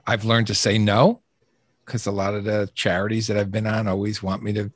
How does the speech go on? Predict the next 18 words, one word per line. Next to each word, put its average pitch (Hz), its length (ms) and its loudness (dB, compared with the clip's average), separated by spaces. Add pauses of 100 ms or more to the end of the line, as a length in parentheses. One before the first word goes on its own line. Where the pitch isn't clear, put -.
(120)
to 104 100 -2
chair 98 680 0
or 95 260 -4
run, 107 600 0 (460)
you 110 180 0
know, 101 160 -2
or 95 140 -4
be 110 240 2
the 113 100 2
president 107 540 2
or 104 60 -4
whatever. 98 400 -2
And 104 260 -2
I've 98 340 -4
learned 101 260 0
to 92 80 -4
say 95 220 -2
no. 98 400 2